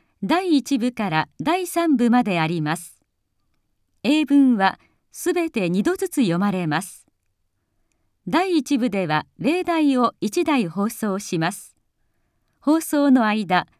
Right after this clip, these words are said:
メモを取っても構いません。では、第一部のテストから始めます。これは、イラストを参考にしながら英文を聞き、その文に対する応答として、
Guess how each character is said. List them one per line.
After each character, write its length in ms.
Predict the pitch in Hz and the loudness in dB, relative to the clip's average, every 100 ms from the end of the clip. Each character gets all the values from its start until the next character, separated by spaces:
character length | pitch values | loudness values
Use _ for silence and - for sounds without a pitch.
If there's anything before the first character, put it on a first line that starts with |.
| _ - | _ -2
メ 120 | 330 | -2
モ 160 | 392 339 | 0 -2
を 80 | |
取 180 | 285 285 | 0 -2
っ 20 | |
て 220 | 285 226 180 | -2 -4 -2
も 160 | 156 | -2
構 280 | 151 202 240 | 0 2 2
い 120 | 240 | 2
ま 140 | 190 202 | 0 -4
せ 260 | - 220 | -4 -4
ん。 160 | 175 139 _ _ _ _ _ _ _ _ _ _ _ _ _ _ _ _ - | -4 -6 _ _ _ _ _ _ _ _ _ _ _ _ _ _ _ _ -2
で 160 | 285 | 2
は、 240 | 269 185 - - | 4 2 0 -6
第 260 | 165 370 392 | -2 -2 -2
一 220 | 349 277 | -2 0
部 100 | 254 | 2
の 140 | 185 | 0
テ 160 | 190 262 | 0 -2
ス 80 | - | -2
ト 160 | 226 | -6
か 100 | 196 | -2
ら 140 | 165 156 | -2 -2
始 260 | 180 190 | -4 -2
め 160 | 190 180 | -2 0
ま 160 | 156 185 | -2 -4
す。 240 | - - _ _ _ _ _ _ _ _ _ _ | -8 -20 _ _ _ _ _ _ _ _ _ _
こ 140 | - 269 | 0 2
れ 160 | 285 | 4
は、 200 | 208 196 _ _ _ _ - | 4 0 _ _ _ _ 0
イ 100 | 226 | 2
ラ 140 | 349 | 2
ス 100 | - | -2
ト 160 | - 311 | -2 0
を 80 | 311 | 0
参 300 | - 285 294 | 2 2 2
考 240 | 277 277 | 2 4
に 140 | 240 | 4
し 160 | 240 233 | 2 0
な 160 | 214 208 | -2 -2
が 120 | 185 | 0
ら 160 | 175 - | 0 -2
英 220 | - 269 294 | 0 0 4
文 300 | 277 247 214 | 6 6 4
を 100 | 202 | 0
聞 180 | - | -6
き、 240 | - 180 - _ _ _ _ _ _ | -8 -6 -8 _ _ _ _ _ _
そ 180 | - 294 | -2 4
の 160 | 311 370 | 4 4
文 260 | 370 359 | 0 4
に 160 | 254 247 | 4 4
対 220 | 247 247 | 2 0
す 180 | 254 247 | 0 -2
る 160 | 208 160 | 0 0
応 180 | 240 | 0
答 280 | 254 254 240 | 0 -2 -2
と 160 | 214 220 | -4 -8
し 120 | - | -8
て、 220 | - 165 | -6 -6